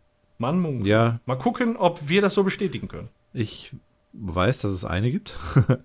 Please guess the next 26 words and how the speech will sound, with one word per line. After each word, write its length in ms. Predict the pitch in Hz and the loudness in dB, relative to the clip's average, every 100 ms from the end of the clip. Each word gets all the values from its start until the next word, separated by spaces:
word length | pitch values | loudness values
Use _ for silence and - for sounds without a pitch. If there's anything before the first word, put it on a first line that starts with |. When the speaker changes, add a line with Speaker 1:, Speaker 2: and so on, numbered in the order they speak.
| _ - - - - _ | _ -20 -20 -20 -20 _
Speaker 2:
Ähm, 420 | 101 104 101 95 - _ | 2 2 2 -2 -8 _
Speaker 1:
Mhm. 120 | 131 123 135 - - | -4 -4 -6 -10 4
Speaker 2:
ich, 80 | |
äh, 340 | 196 - 127 127 | 4 6 2 6
versuche 260 | 131 131 | 6 8
mich 140 | 165 - | 6 8
grad 200 | 147 147 | 8 8
zu 120 | 151 | 10
erinnern, 360 | 131 135 165 143 | 10 10 8 6
wie 60 | |
die 160 | 135 143 | 4 4
all-, 220 | 131 156 | 2 0
anderen 260 | 131 131 120 | 0 2 2
Episoden 400 | 123 113 123 120 | 2 2 4 4
gewesen 320 | 107 120 113 | 6 4 4
sind, 440 | 104 120 180 240 | 2 2 0 -4
aber 340 | - 107 110 113 | -6 -2 -2 -2
mir 340 | 113 107 110 | -4 -4 -4
fällt 280 | - 120 123 | 0 0 0
im 300 | 110 107 107 | -4 -4 -2
Speaker 1:
Mhm. 60 | 107 | 0
Speaker 2:
Moment 380 | 101 107 143 | 0 0 -2
nur 160 | 95 - | -6 -2
eine 300 | 117 180 180 | 0 0 -2
ein, 260 | - 147 - | -4 -4 -2
aber 400 | 107 107 107 | 0 2 0